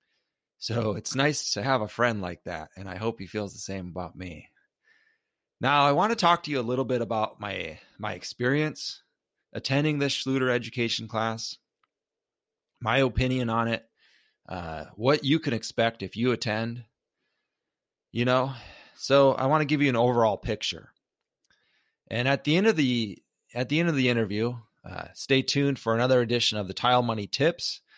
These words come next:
I've been sitting down with Ron Nash from Laticrete, and we've been discussing negotiation tactics. So look forward to that, friends.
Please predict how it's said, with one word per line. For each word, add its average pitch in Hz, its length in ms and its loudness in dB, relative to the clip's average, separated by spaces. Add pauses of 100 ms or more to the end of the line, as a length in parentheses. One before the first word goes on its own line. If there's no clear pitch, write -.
(200)
I've 113 140 0
been 120 160 0
sitting 123 280 0
down 123 200 4
with 104 180 -2
Ron 113 300 2
Nash 110 480 -2
from 101 180 -8
Laticrete, 123 600 0 (480)
and 131 120 2
we've 180 160 6
been 185 140 2
discussing 143 720 0
negotiation 120 840 0
tactics. - 760 -10
So - 200 -6
look 147 240 0
forward 151 240 4
to 104 60 -10
that, 104 340 0
friends. 95 400 -6